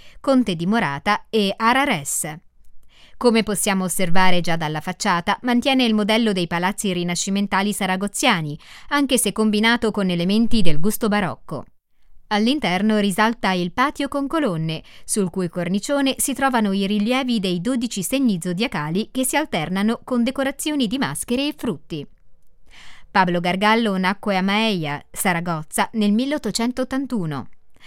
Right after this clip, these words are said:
Al compimento dei sette anni, la sua famiglia si trasferì a Barcellona in cerca di una vita migliore. Tutta la sua formazione umanistica e artistica si sviluppò nella città contale, dove iniziò come apprendista dello scultore Eusebi Arnau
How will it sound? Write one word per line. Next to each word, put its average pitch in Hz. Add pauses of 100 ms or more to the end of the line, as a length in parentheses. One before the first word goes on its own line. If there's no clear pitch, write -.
(280)
Al 226
compimento 240
dei 170
sette 170
anni, 165
la 233
sua 262
famiglia 220
si 208
trasferì 180
a 175
Barcellona 185
in 285
cerca 294
di 226
una 208
vita 214
migliore. 151 (640)
Tutta 226
la 185
sua 190
formazione 190
umanistica 180
e 147
artistica 202
si -
sviluppò 262
nella 185
città 185
contale, 190 (320)
dove 247
iniziò 247
come 185
apprendista 240
dello 202
scultore 254
Eusebi 247
Arnau 185